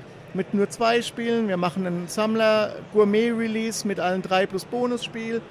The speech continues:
bei Turrican das Gleiche. Wir können einfach viel mehr machen und sind flexibler und können so maßschneidern sozusagen die Lösungen. Und unterm Strich haben wir, ist es eine Win-Win-Situation, weil wir, wir kommen in die breite Masse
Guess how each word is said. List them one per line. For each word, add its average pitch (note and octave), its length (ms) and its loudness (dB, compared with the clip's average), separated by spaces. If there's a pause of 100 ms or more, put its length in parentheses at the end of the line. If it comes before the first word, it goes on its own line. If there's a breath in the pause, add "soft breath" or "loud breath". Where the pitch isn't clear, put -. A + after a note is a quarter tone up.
(160)
bei E3 60 -4
Turrican F#3 400 2
das E3 120 -8
Gleiche. A3 640 0 (260 loud breath)
Wir F3+ 100 -2
können G#3+ 200 -2
einfach A3 320 -2 (140)
viel B3 240 0
mehr A3+ 160 2
machen G3 320 -2
und E3 120 -8
sind F#3 160 -4
flexibler F#3 640 -2 (240 loud breath)
und G3+ 80 -6
können G3 160 0
so G3 80 0
maßschneidern C3 840 0
sozusagen A#2+ 500 -4
die B2 80 -4
Lösungen. A2+ 460 -2 (500 loud breath)
Und E3 160 -4
unterm A3 300 2
Strich A#3+ 280 -4
haben A3 140 0
wir, G#3+ 300 0
ist G3 100 -4
es G#3 120 -4
eine G#3+ 120 2
Win-Win-Situation, G3+ 880 0
weil D#3+ 140 0
wir, E3 140 0 (180)
wir F3 100 -6
kommen G3 300 -2 (240)
in F#3+ 100 0
die F#3 100 -2
breite F3+ 400 2
Masse C4 440 0